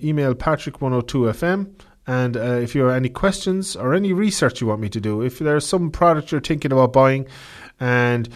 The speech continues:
give me an idea of what you want, what you're looking for and things like that, I can look it up and, and, uh, that's, I love doing that kind of thing anyway. I'm always doing it for others. If there's a, a laptop you want to get and you have a specific price range and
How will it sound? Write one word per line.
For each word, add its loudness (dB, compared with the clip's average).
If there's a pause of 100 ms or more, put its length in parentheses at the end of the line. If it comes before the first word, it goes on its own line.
(260)
give 4
me 4
an 0
idea 4
of -2
what 0
you 0
want, 2
what -2
you're 0
looking -2
for 0
and -4
things -4
like -4
that, -4
I 0
can -2
look 0
it -2
up -6
and, -8
and, -6
uh, -8 (600)
that's, 2
I 4
love 6
doing 4
that -4
kind -6
of -8
thing -6
anyway. -4
I'm -6
always -6
doing -4
it -6
for -4
others. -6
If -10
there's -6
a, -6
a -8
laptop -4
you -4
want -6
to -6
get -4
and -8
you -6
have -6
a -6
specific -8
price -6
range -6
and -8